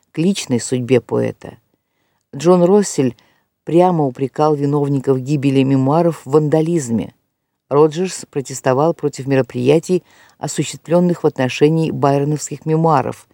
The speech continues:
и доказывал необходимость их напечатания. Но леди Байрон настолько решительно восстала против печатания этих политических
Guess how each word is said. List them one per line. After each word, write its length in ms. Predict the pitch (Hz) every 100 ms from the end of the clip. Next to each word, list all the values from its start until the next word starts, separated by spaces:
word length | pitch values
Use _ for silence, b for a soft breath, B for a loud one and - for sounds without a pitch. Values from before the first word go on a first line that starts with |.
| b b b b
и 100 | 143
доказывал 580 | 135 151 165 147 143 139
необходимость 800 | 147 131 - 131 139 151 147 -
их 100 | 127
напечатания. 840 | 147 165 - 180 156 117 113 90 - _ _ _ _ _
Но 260 | 156 175 220
леди 280 | 226 226 220
Байрон 540 | 170 175 196 202 202
настолько 560 | 165 165 - 220 208 185
решительно 800 | 180 165 175 143 139 127 127 120 b b -
восстала 540 | 143 135 - 135 123
против 360 | - 131 131 -
печатания 640 | 143 - 139 - 127 131
этих 240 | 123 123
политических 800 | - 147 143 156 143 - - 123